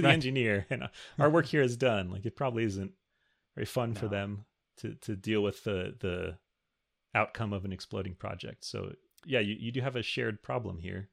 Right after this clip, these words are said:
Speaker 1: and, and if you can solve it together, it'll be much more likely to happen. If, if they feel like we're working together with this engineer to, to get better and less reactive and, and have fewer fire drills.
Speaker 2: Less
Speaker 1: That's very
Speaker 2: explodey.
Speaker 1: different.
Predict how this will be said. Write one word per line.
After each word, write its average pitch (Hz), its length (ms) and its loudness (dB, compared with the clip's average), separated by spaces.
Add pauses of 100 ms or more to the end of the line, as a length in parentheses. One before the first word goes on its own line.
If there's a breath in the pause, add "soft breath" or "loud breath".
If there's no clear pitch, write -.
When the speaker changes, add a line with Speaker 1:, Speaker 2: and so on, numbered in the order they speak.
(120)
Speaker 1:
and, 98 340 -10
and 104 100 -10
if 95 120 -14
you 107 60 -10
can 101 200 -12
solve 131 340 2
it 127 100 -6
together, 156 440 -2 (240)
it'll 95 400 -8 (300)
be 104 100 -6
much 120 360 -4
more 117 140 -2
likely 95 400 -2
to - 160 -14
happen. - 360 -12
If, - 140 -16 (100)
if - 220 -6
they 117 140 4
feel 117 220 0
like 95 320 2 (240)
we're 160 140 -2
working 185 260 0
together 170 320 4
with 160 100 0
this - 140 -4
engineer 131 480 0 (100)
to, 95 200 -2 (200)
to 92 200 -4 (420)
get - 360 -2
better 127 520 4
and 90 360 -8
less - 480 -2 (180)
reactive 107 680 6
and, 87 260 -2
and 90 320 -6
have 101 180 -2
fewer 139 260 2
fire 104 280 4
drills. 95 580 -10
Speaker 2:
Less 143 180 6
Speaker 1:
That's 117 200 0
very 123 180 6
Speaker 2:
explodey. 127 40 6
Speaker 1:
different. 110 340 2